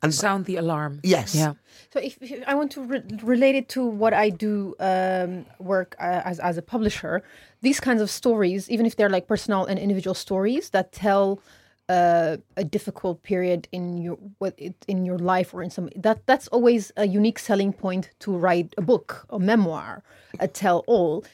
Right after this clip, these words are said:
Speaker 3: And that kind of happens a lot. There are people who, who tell it because they feel like, um, because they wanna make money. There are people who wanna make money, but there are also people who feel, how do you say it? Uh,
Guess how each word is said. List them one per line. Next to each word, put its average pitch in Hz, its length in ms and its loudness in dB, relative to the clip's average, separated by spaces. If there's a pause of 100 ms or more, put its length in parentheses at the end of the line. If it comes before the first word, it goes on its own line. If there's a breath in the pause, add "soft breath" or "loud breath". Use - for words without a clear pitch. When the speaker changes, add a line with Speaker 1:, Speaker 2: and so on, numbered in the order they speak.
(120)
Speaker 3:
And 226 180 2
that 254 160 0
kind 294 280 2
of - 80 -2
happens 226 480 0
a 180 60 2
lot. 175 480 -2
There 208 120 4
are 202 60 4
people 214 240 -4
who, 202 320 -2
who 208 120 -4
tell 208 320 0
it 196 160 -4
because 202 280 -2
they 185 100 -2
feel 190 320 -2
like, 165 460 -4 (520)
um, 170 240 -6 (140)
because 190 220 -2
they 202 60 2
wanna 185 160 -2
make 156 180 -6
money. 202 200 0
There 233 120 4
are 190 40 0
people 214 220 -4
who 202 80 0
wanna 185 140 0
make 165 180 -4
money, 226 120 2
but 214 120 0
there 226 120 4
are 214 40 2
also 240 180 0 (160)
people 240 300 0
who 226 160 -4
feel, 220 560 2
how 220 100 -2
do 202 40 -2
you - 20 -4 (120)
say 190 80 0
it? 175 160 -6
Uh, 196 340 2